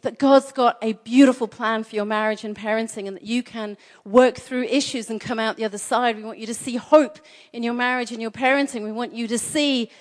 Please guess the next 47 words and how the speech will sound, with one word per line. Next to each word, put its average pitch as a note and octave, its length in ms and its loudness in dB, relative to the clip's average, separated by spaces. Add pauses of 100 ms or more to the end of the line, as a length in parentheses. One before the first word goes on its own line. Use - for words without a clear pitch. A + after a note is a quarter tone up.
(340)
see C#4 360 0
that, A3 240 0
that, C#4+ 340 -4
that, A#3 280 2 (460)
that - 240 0
there A#3 140 4
are A#3+ 100 8
others C4 280 2
around C#4+ 340 4
you A3+ 80 -4
that G#3 140 -8
struggle G3+ 340 -2
too. F3+ 320 -8 (1400)
We A3+ 100 -4
want A3 260 0
you G3+ 320 -2 (220)
to A#3 120 2
see. B3 580 -4
Why A#3 180 4
do B3+ 100 0
we, A#3+ 240 -4 (480)
why A#3+ 160 6
do C4 80 2
we C4 100 -2
draw B3+ 180 -2
every A#3+ 260 0
moment B3+ 360 -4
in A3+ 120 -4
a A3+ 40 0
minute A#3 280 -4
to A#3+ 120 -4
a A3+ 40 -2
response C#4+ 540 2
time? F#3 420 -6 (1120)
So - 180 2
that A#3+ 80 10
we C4+ 120 6
can C4+ 160 4
all A#3+ 80 4
see B3+ 220 -4
that A3+ 120 -2
we B3 80 -4
have A#3+ 160 -6
to A3 100 -6
make G#3 300 0
a F#3+ 80 -8
decision. F#3+ 580 2